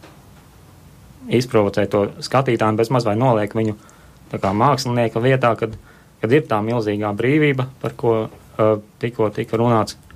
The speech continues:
kad praktiski tavā priekšā ir bezgalīgas iespējas, un tu drīksti domāt par visu, un tas īstenībā ir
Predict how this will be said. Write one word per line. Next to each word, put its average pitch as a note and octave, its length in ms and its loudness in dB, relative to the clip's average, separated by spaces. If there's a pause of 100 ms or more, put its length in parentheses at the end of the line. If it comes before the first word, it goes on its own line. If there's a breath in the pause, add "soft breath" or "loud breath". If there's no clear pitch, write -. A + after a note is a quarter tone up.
(480)
kad G#2+ 100 -4 (140)
praktiski C3 500 -2
tavā A#2+ 200 2
priekšā A2+ 400 -2
ir G2+ 60 -10 (380)
bezgalīgas G#2+ 680 -2 (100)
iespējas, B2 500 -2
un G#2+ 80 -8
tu A2 100 -6
drīksti A2+ 380 -2 (960 loud breath)
domāt A2+ 460 2
par G#2+ 100 0
visu, B2 300 -2
un G2+ 100 -4
tas - 160 -8
īstenībā G#2+ 460 -2
ir - 80 -16